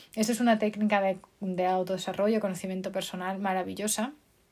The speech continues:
que a mí me ha ayudado y, y a-, una de las cosas que me ha hecho respetar muchísimo,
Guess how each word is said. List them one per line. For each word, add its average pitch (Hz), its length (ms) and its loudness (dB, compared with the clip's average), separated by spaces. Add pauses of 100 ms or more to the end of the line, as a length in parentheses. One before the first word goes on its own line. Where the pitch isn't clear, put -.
(760)
que 220 140 4
a 214 40 6
mí 214 140 4
me 220 80 6
ha - 20 6
ayudado 202 480 2
y, 196 100 -4
y 196 380 -6
a-, 185 100 0
una 214 220 4
de 208 100 4
las 196 140 -2
cosas 202 300 -4
que 208 100 -8
me 190 140 -4
ha 196 160 -4
hecho 214 420 0 (540)
respetar 214 760 4
muchísimo, 208 1000 -2